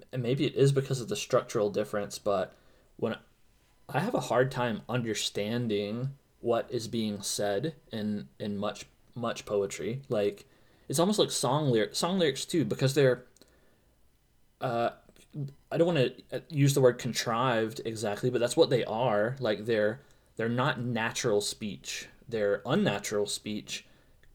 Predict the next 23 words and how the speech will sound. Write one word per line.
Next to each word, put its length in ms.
combined, 840
you 80
know, 220
in 140
some 240
artistic 520
manner. 420
And 140
so, 120
like, 160
when 100
I 80
listen 340
to 100
songs, 760
which 200
is 120
spoken 360
poetry, 600
you 80
know, 380
uh, 280
I 240